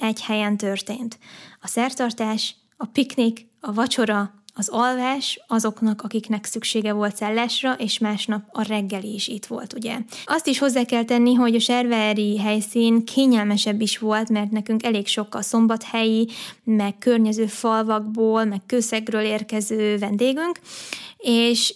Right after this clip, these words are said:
nekik azért könnyebb volt így megközelíteni a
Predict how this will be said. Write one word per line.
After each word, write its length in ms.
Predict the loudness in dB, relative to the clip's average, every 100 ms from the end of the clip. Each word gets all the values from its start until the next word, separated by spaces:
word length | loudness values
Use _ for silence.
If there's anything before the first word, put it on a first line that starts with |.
| 2
nekik 360 | 2 2 0
azért 280 | -2 -2 -2
könnyebb 340 | 2 2 2
volt 200 | 0 -2
így 140 | 0 0
megközelíteni 920 | 0 -2 -6 -4 -6 -6 -6 -4 -4 -8 _ -10
a 320 | -6 -4